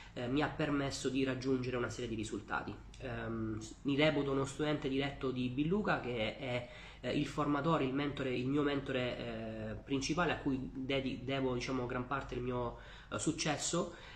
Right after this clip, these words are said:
eh, ma, eh, studio anche da altri formatori in Italia, come sempre Alessandro Arnao, seguo Tindoro Battaglio, seguo Rotoni Vida, eh, studio anche da formatori all'estero, Bob Proctor, Dan Kennedy, eh, Maxwell Maltz, eh, più che altro i suoi libri ovviamente,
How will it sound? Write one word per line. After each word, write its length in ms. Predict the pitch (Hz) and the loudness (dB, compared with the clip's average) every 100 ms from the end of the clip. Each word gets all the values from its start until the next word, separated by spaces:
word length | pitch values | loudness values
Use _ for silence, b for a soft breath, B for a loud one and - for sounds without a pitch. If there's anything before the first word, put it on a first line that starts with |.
| B | B
eh, 200 | 131 127 | -2 0
ma, 440 | 127 160 170 170 - | 6 10 12 10 6
eh, 260 | 131 127 - | 0 0 -4
studio 480 | - 185 175 156 | 2 6 6 6
anche 500 | 151 151 147 - 156 | 6 6 6 2 0
da 340 | 135 123 120 117 | 4 6 6 6
altri 260 | 131 - | 0 0
formatori 440 | 127 135 135 131 127 | -2 0 0 0 0
in 80 | 123 | 0
Italia, 380 | 139 175 143 | 6 6 6
come 180 | 120 120 | 2 -2
sempre 260 | 139 127 123 | -2 -2 -2
Alessandro 380 | 113 135 127 135 | -4 -4 -4 0
Arnao, 500 | 170 175 151 - - - - - - - - | 6 6 6 -2 -12 -16 -20 -20 -20 -20 -14
seguo 460 | - - 147 131 131 | -10 -4 0 2 2
Tindoro 280 | 139 135 | 2 2
Battaglio, 420 | 131 127 170 160 131 | 0 2 4 6 4
seguo 260 | 135 131 | 0 0
Rotoni 300 | 127 120 131 | 0 0 0
Vida, 320 | 156 151 127 B B B B - | 2 2 0 B B B B -2
eh, 180 | 135 123 | -2 -2
studio 320 | - 208 185 | 2 6 6
anche 360 | 165 180 151 135 | 6 4 0 2
da 180 | 147 135 | 2 2
formatori 440 | - 147 147 156 | 0 2 2 2
all'estero, 460 | 139 170 165 117 117 | 4 2 2 -2 -2
Bob 180 | 135 | -2
Proctor, 400 | - 160 156 - | 2 2 2 -2
Dan 180 | 127 127 | -4 -4
Kennedy, 580 | 127 160 131 117 110 B B B | -2 0 0 0 -2 B B B
eh, 120 | 127 | -2
Maxwell 420 | 131 147 - 143 | 4 4 4 2
Maltz, 400 | 147 160 151 - | 4 4 4 0
eh, 120 | 127 107 - 113 110 - - - | -4 -4 -6 -6 -6 -10 -14 -10
più 100 | 131 | -6
che 120 | - | 0
altro 160 | 127 135 | 0 0
i 40 | |
suoi 140 | 131 143 | 0 2
libri 220 | 156 131 | 2 0
ovviamente, 800 | 127 151 151 135 123 - - | 0 2 0 0 -6 -6 -14